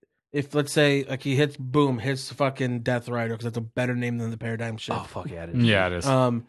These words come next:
Speaker 1: hits that, and then he goes to get to the cover, and there's still, like, however much time was left, like, ten seconds or whatever. He fucking rolls out, and you just see fucking Mox like, "Oh fuck!" Like, trying to get him back in. Like, he did it, and he knocked him out.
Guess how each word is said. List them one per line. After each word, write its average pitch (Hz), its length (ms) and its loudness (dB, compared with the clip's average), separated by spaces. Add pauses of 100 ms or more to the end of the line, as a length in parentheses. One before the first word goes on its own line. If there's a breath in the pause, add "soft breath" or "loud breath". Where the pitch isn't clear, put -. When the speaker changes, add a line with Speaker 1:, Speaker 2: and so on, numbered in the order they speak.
(120)
Speaker 1:
hits 160 280 0
that, 135 340 6 (280 soft breath)
and 139 100 -2
then 135 80 4
he 135 80 4
goes 135 420 2
to 127 120 -2
get 120 260 0
to 117 60 -10
the 117 100 -6
cover, 117 240 -2
and 117 80 -2
there's 117 120 -2
still, 131 140 -2
like, 117 140 -4 (200)
however 123 300 2
much 117 180 -4
time 117 220 -2
was 110 160 -4
left, 113 180 -2
like, 113 120 -8
ten 120 200 -4
seconds 117 360 -4
or 120 40 -4
whatever. 117 380 -4 (480)
He 139 80 2
fucking 135 560 0
rolls 139 400 2
out, 131 300 0
and 127 120 -4
you 131 80 0
just 127 280 -4
see 131 200 -2
fucking 120 540 -4 (340)
Mox 131 320 2
like, 139 200 -6
"Oh 147 460 -2 (460)
fuck!" 214 340 0
Like, 127 320 -4 (260 soft breath)
trying 151 260 2
to 147 60 2
get 139 180 2
him 135 180 0
back 123 320 -2
in. 139 160 2
Like, 123 160 -6
he 147 140 -6
did 147 260 2
it, 151 140 4
and 131 80 -4
he 135 80 0
knocked 139 320 -4
him 131 120 -2
out. 123 220 -4